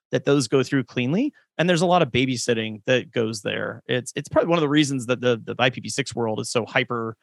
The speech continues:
you know, <laughs> hypersensitive about nat is because it does require a lot of care and feeding on the carrier side. And now that we're at these, the, the numbers we've been at globally in broadband, uh, I don't know that a lot of people realize it, but, like, we had to really move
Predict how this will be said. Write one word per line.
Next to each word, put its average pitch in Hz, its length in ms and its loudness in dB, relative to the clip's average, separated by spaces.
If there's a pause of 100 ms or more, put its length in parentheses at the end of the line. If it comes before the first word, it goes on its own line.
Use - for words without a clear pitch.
(240)
you 127 80 -2
know, 120 100 2
<laughs> - 20 -2
hypersensitive - 680 2
about 135 280 0
nat 127 320 0 (240)
is 135 120 0
because 165 280 2
it 123 100 -8
does 156 340 2
require 143 360 2
a 131 40 4
lot 127 160 2
of 117 60 -4
care 127 220 -4
and 117 120 -6
feeding 139 520 -6
on 120 260 -2
the 113 80 -12
carrier 165 340 0
side. 113 440 -4 (320)
And 135 240 -2
now 165 240 2
that 156 100 0
we're 127 160 0
at 120 100 -2
these, 120 380 -4
the, 110 140 -6 (260)
the 113 160 0 (180)
numbers 127 560 2
we've 110 220 -4
been 110 160 2
at 107 240 -4
globally 117 540 4
in 104 200 -12
broadband, 104 640 0 (300)
uh, 120 280 -2
I - 40 -6
don't 294 80 0
know 440 60 -2
that 175 100 2
a 139 40 4
lot 160 160 6
of 147 40 2
people 123 320 0
realize 123 600 2
it, - 200 -6
but, 120 200 4
like, 117 220 2
we 127 200 2
had 233 140 6
to 131 100 2
really 127 640 4
move 131 480 4